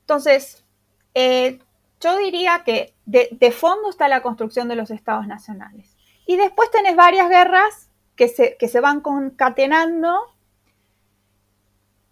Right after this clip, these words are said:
y que empiezan como un conflicto civil en la banda oriental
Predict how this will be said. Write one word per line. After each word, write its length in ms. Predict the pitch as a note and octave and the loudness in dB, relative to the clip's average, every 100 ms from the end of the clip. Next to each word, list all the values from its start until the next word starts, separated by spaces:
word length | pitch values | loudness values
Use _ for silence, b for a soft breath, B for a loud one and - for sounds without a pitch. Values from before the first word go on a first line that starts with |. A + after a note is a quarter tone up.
| _ _ _ | _ _ _
y 200 | E4 E4 | -8 -4
que 480 | F4+ F#4 G4 G4 - A#3 - _ _ _ _ _ _ _ _ | 0 2 2 -2 -6 -14 -20 _ _ _ _ _ _ _ _
empiezan 600 | - C4+ C4 C4+ A3+ A3 G#3+ | 0 0 2 0 0 -6 -4
como 180 | A3+ | -4
un 80 | C4+ | 0
conflicto 500 | C4+ C#4+ D4+ D#4+ F#4 | 2 0 -2 -8 -8
civil 480 | F#4+ G#4 A4 A4 G#4+ - _ _ _ _ _ _ _ _ _ _ - | -4 -2 0 0 -2 -6 _ _ _ _ _ _ _ _ _ _ -4
en 300 | A3 A3 G#3 | -2 -2 -4
la 100 | G3+ | -4
banda 260 | G#3 G#3+ | -2 -2
oriental 500 | A#3+ C#4+ D#4+ F#4+ G4 | -2 -4 0 2 2